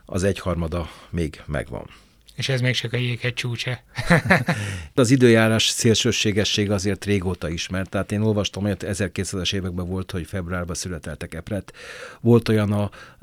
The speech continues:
Speaker 1: ezerötszázas években, hogy, ö, júliusban havazás volt, és nyilván mindenki tudja, hallotta azt a, nem tudom, legenda vagy történelmi hitelességű adat, hogy Mátyás királyt a Duna jegén választották meg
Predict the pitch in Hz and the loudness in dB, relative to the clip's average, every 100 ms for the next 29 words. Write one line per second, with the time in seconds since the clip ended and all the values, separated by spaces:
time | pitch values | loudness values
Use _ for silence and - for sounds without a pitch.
0 | - 113 107 104 - 101 98 - 98 98 | -2 2 2 2 0 0 0 0 0 0
1 | 87 95 92 85 92 90 98 95 90 - | -2 -2 -2 -4 -4 -2 -2 -2 -4 -10
2 | - - - 113 104 98 92 87 98 90 | -20 -18 0 4 4 2 0 -2 -2 -2
3 | 95 95 - 107 113 101 - 107 101 101 | -2 -2 -2 -4 -2 -4 0 0 2 2
4 | 98 95 - 92 104 110 92 95 87 - | 2 0 -2 -6 -4 -2 0 -2 -4 -8
5 | - 101 101 - 98 87 85 - 98 92 | -2 2 2 0 -2 -2 -2 -4 -4 -4
6 | - - - - - - 104 98 101 104 | -6 -14 -20 -20 -20 -2 0 2 4 4
7 | 104 104 101 104 98 - 113 98 107 104 | 4 2 2 0 -2 0 0 2 0 0
8 | 104 98 - - - - - - - 107 | 0 -2 -6 -20 -20 -20 -20 -6 -2 2
9 | 107 101 - 104 98 98 104 104 98 104 | 4 4 2 2 2 2 0 0 0 0
10 | 92 95 - 104 98 95 95 95 95 92 | 0 -2 -2 0 -2 -2 -2 -2 -2 -2
11 | 90 92 92 87 - 92 - 92 98 92 | -2 -2 -2 -4 -6 -8 -6 -6 -6 -6
12 | 95 - | -8 -14